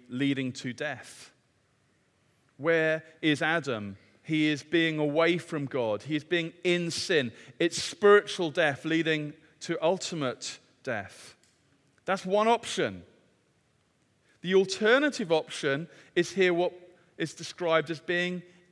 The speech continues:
in Christ. Faith in Jesus Christ has the incredible spiritual power to renew, restore,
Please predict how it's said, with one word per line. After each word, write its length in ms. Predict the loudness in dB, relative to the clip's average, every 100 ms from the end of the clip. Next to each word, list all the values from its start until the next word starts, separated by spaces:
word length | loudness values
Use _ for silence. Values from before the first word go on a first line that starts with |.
| _
in 500 | 6 8 6 0 -8 -12
Christ. 840 | -8 -2 -2 -2 -6 -10 -12 -18 -20 _ _ _ _ _ _ _ _ _ _ _ _ _
Faith 960 | -20 -20 -8 2 4 4 0 -14 -20 -20 _ _ _ _
in 200 | -4 -2
Jesus 480 | -2 -4 -6 -8 -14
Christ 760 | -14 -8 -6 -6 -8 -14 -16 -20 _ _ _ _ _
has 260 | -4 -4 -2
the 180 | -4 -2
incredible 920 | -4 -8 -8 0 2 4 4 2 -2
spiritual 840 | -4 -8 0 4 4 2 -8 -8
power 680 | -8 -2 0 2 2 2 0 -6 -20 _ _ _
to 540 | -8 0 2 2 -2 -6 -12 -8
renew, 760 | -2 0 0 2 2 2 0 -6 -14 -6
restore, 840 | -4 -4 -6 -2 2 4 4 0